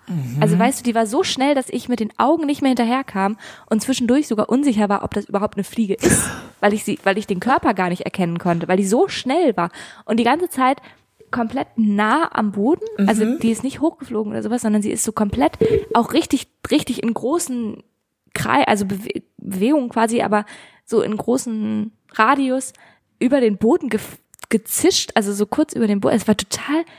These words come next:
Speaker 2: sah total irre aus, auch ein bisschen eklig. Und das war, das war irgendwie richtig absurd.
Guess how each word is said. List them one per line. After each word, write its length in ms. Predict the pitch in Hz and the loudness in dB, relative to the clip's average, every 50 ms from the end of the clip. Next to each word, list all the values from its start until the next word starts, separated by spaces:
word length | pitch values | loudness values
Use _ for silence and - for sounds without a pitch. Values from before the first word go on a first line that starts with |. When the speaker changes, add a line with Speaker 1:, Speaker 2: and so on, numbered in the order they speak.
| - _ _ _ | -20 _ _ _
Speaker 2:
sah 140 | - - 240 | 0 0 0
total 480 | - - - - - - - 302 392 370 | 0 -2 -4 -4 -4 -2 0 0 2 2
irre 300 | - 330 - - - 214 | 2 0 2 2 2 2
aus, 280 | 196 208 277 302 - - _ _ _ _ _ _ _ _ _ _ - - - | 0 0 -2 -4 -6 -12 _ _ _ _ _ _ _ _ _ _ -18 -6 -4
auch 140 | - 247 240 | -4 -2 0
ein 60 | 240 | 0
bisschen 200 | 226 247 247 240 | -2 -2 -2 -2
eklig. 420 | - 226 214 - 202 214 277 - - - - - - _ _ | -4 -4 -4 -2 -4 -6 -6 -8 -14 -20 -20 -20 -20 _ _
Und 300 | - 220 226 233 - - _ _ _ _ _ _ _ _ _ _ _ _ - | 0 0 0 -2 -6 -14 _ _ _ _ _ _ _ _ _ _ _ _ -6
das 180 | 233 220 196 | -6 -2 -2
war, 100 | 233 - - - 214 - | -2 -2 -4 -6 -6 -6
das 180 | 214 202 - | -4 -2 0
war 80 | 240 - | 0 2
irgendwie 160 | 233 233 233 | 2 2 2
richtig 360 | 233 349 370 - - - 254 214 | 2 0 -2 -2 -6 -6 -4 -4
absurd. 500 | 214 - - 208 196 220 359 - - | -4 -6 -6 -4 -4 -4 -4 -6 -10